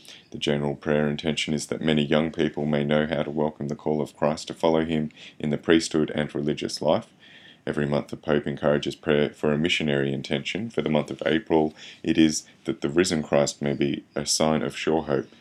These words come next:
for the men and women of the African continent. And although the Catholic bishops of the Philippines actively discourage the practice, at least twenty zealots plan to crucify themselves on Good Friday in an annual display that draws hundreds of observers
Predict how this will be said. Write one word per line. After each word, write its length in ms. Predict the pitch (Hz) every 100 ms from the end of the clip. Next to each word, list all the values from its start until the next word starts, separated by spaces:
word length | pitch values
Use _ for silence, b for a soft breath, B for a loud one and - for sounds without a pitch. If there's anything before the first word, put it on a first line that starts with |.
| b
for 80 | -
the 100 | -
men 240 | 76 76 76
and 160 | 76 76
women 340 | 73 69 69
of 200 | 71 69
the 140 | 71 -
African 440 | 73 - - -
continent. 540 | - 62 - 67 - - _ _ _ _ _ - B B B B B -
And 160 | 87
although 300 | 95 92 113
the 180 | 127 90
Catholic 460 | - 90 - 78 -
bishops 360 | 87 107 -
of 120 | -
the 80 | -
Philippines 500 | - 85 85 90 80
actively 480 | - 92 - - 82
discourage 540 | 78 - 92 90 101 -
the 80 |
practice, 600 | - 73 67 - 101 - - B -
at 160 | -
least 320 | 90 92 -
twenty 360 | - 110 117 104
zealots 400 | 80 76 90 113
plan 300 | - 92 92
to 80 | 92
crucify 580 | - 98 - 82 76 73
themselves 540 | 73 71 78 76 80
on 160 | 80 78
Good 180 | 82 -
Friday 480 | 80 82 76 71 - B B
in 120 | - 80
an 120 | 76
annual 400 | 87 107 101 87
display 460 | 80 - 73 71
that 180 | 76 76
draws 320 | - 78 76
hundreds 400 | - 95 90 78
of 120 | 73 71
observers 600 | 69 - 73 71 73